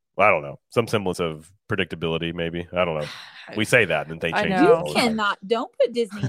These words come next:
Speaker 3: a predictability box.
Speaker 1: <laughs> That's a good
Speaker 3: You
Speaker 1: point.
Speaker 3: cannot do that.
Speaker 1: That's a good point. That's a good point.
Speaker 2: <laughs> Ugh, never, we never know what's gonna happen.
Speaker 1: They're like,
Speaker 3: No.
Speaker 1: "nine thirty on a Friday night? Yeah, release that news. Just do it.
Speaker 3: <laughs> Yeah.
Speaker 1: Do it now."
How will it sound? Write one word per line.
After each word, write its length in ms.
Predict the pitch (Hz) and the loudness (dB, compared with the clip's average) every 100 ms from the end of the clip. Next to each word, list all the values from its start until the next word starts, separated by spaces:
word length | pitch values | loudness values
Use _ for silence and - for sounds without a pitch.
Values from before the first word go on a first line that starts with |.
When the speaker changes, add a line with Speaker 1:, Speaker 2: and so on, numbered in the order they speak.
| 185 | -2
Speaker 3:
a 40 | |
predictability 920 | - 196 190 233 - 196 220 214 214 180 | 0 0 0 -4 -2 -2 0 0 0 2
box. 380 | 277 359 - - | 2 4 2 2
Speaker 1:
<laughs> 40 | |
That's 680 | - - - - - - 139 | -2 0 -2 -2 -8 -2 2
a 60 | |
good 120 | 107 | 2
Speaker 3:
You 60 | - | 2
Speaker 1:
point. 240 | 90 80 | 2 0
Speaker 3:
cannot 280 | 349 339 269 | 2 0 0
do 220 | 269 330 254 | -4 -4 -4
that. 240 | 269 370 659 740 254 | -4 -4 -8 -10 0
Speaker 1:
That's 180 | 269 | 2
a 60 | - | 4
good 160 | - - | 4 4
point. 320 | 85 76 - _ _ | 2 2 -2 _ _
That's 160 | 98 92 | -4 0
a 20 | |
good 140 | 85 | 0
point. 280 | 82 78 - - - 523 | 0 -2 -4 -8 -16 -16
Speaker 2:
<laughs> 320 | - 339 349 | -12 -10 -6
Ugh, 320 | 208 208 330 370 - - 302 _ | -4 -4 -6 -10 -14 -16 -16 _
never, 220 | 190 185 175 | -6 -6 -4
we 100 | 226 | -2
never 220 | 202 170 | 0 0
know 80 | 156 | -2
what's 160 | 156 | -4
gonna 160 | - 160 | -10 -12
happen. 260 | 151 - _ _ - | -12 -16 _ _ -6
Speaker 1:
They're 100 | 87 | -2
like, 140 | 82 | 2
Speaker 3:
No. 60 | 92 | 4
Speaker 1:
"nine 200 | 113 120 | 4 6
thirty 220 | 117 120 | 6 6
on 80 | 98 | 2
a 60 | |
Friday 260 | - 101 98 | 2 4 4
night? 220 | 98 110 85 | 4 2 0
Yeah, 100 | 78 | -4
release 320 | 71 71 - | -4 -10 -8
that 160 | 71 71 | -10 -8
news. 260 | 71 71 | -8 -8
Just 220 | - - | -8 -8
do 160 | - 76 | -6 -6
it. 80 | - | -6
Speaker 3:
<laughs> 80 | - 403 | -8 -8
Yeah. 520 | 453 - - - - | -10 -8 -16 -12 -4
Speaker 1:
Do 140 | 95 | -2
it 100 | 87 | 0
now." 260 | 78 76 | -2 -2